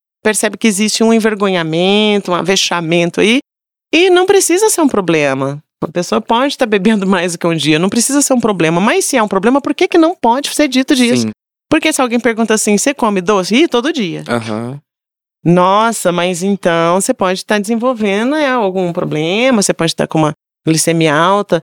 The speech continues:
Speaker 1: Ah, então vamos fazer o exame." Por que que não
Speaker 2: Exatamente.
Speaker 1: pode falar isso do álcool?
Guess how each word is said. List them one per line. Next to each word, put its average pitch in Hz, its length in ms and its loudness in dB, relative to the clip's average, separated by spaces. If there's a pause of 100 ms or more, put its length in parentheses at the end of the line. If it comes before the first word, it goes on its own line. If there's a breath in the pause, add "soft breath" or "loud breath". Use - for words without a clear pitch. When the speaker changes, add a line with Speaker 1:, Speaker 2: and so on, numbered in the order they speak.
(160)
Speaker 1:
Ah, 233 100 0
então 254 160 -2
vamos 240 160 -2
fazer 262 160 2
o - 20 4
exame." 160 460 0
Por 117 280 2
que 233 120 2
que 240 100 2
não 302 80 4
Speaker 2:
Exatamente. 269 60 -2
Speaker 1:
pode 220 220 -2
falar 196 260 0
isso 185 120 -4
do 190 120 2
álcool? 160 440 -2